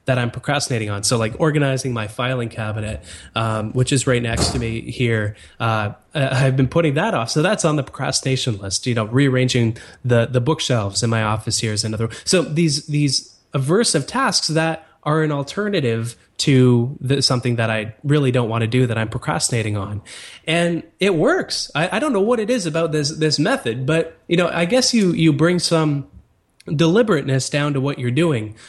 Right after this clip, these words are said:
Uh, so when you find yourself putting something off, you have productive alternatives to doing that. And, and why we procrastinate is fascinating at, at the same time.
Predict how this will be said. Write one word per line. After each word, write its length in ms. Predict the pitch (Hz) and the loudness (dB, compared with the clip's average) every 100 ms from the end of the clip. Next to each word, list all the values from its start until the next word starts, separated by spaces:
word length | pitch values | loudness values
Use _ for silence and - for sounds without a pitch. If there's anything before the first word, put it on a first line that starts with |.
| - | -6
Uh, 180 | 131 139 | -2 0
so 180 | 135 151 | 2 4
when 160 | 156 | 4
you 80 | 147 | 2
find 300 | 135 175 180 | 0 0 0
yourself 360 | 156 139 160 139 | 0 0 0 0
putting 220 | 160 139 | -2 0
something 300 | 131 123 135 | -2 0 0
off, 220 | 135 - | 0 -2
you 100 | 143 | -4
have 500 | 120 139 139 127 120 - - - - | 0 0 2 0 -2 -10 -20 -20 -4
productive 440 | 143 131 127 123 | 0 0 0 0
alternatives 680 | 120 117 - 127 117 117 110 | 0 0 -2 0 0 0 -2
to 100 | - | -4
doing 300 | 107 127 120 | 2 4 4
that. 340 | 107 98 101 - - - | 0 -2 -4 -8 -12 -2
And, 160 | 180 196 | 0 2
and 160 | 175 143 | 2 4
why 240 | 170 453 | 2 4
we 160 | 311 202 | 2 2
procrastinate 960 | - 147 156 147 - 147 139 135 - | 0 -2 0 0 2 2 2 0 -2
is 480 | 156 151 135 - - - - | 0 2 2 0 -6 -16 -10
fascinating 680 | - 151 143 160 143 139 131 | -2 -2 0 0 2 2 2
at, 120 | 127 | 0
at 120 | 131 | -4
the 80 | - | -2
same 280 | - 139 131 | 0 2 0
time. 480 | 151 196 135 110 104 | 0 0 0 -4 -8